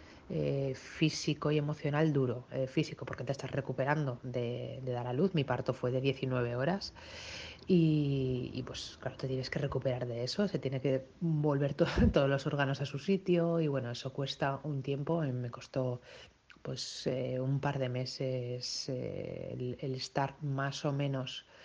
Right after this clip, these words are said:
eh, bien, que no tener dolores y esas cosas. Y bueno, ya que mi cuerpo volviera a su ser, pues me costó seis, siete meses por lo menos.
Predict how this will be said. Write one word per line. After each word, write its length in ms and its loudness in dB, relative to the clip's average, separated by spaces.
eh, 340 -2
bien, 460 2
que 100 -4
no 120 -4
tener 260 0
dolores 440 2
y 40 -2
esas 200 -8
cosas. 400 -4
Y 180 -2
bueno, 200 -4
ya 140 -6
que 100 -4
mi 120 -4
cuerpo 600 -2
volviera 400 2
a 40 -2
su 120 -4
ser, 280 -2
pues 340 -6
me 120 -8
costó 800 -4
seis, 260 -2
siete 220 0
meses 280 -8
por 160 -4
lo 80 0
menos. 340 -8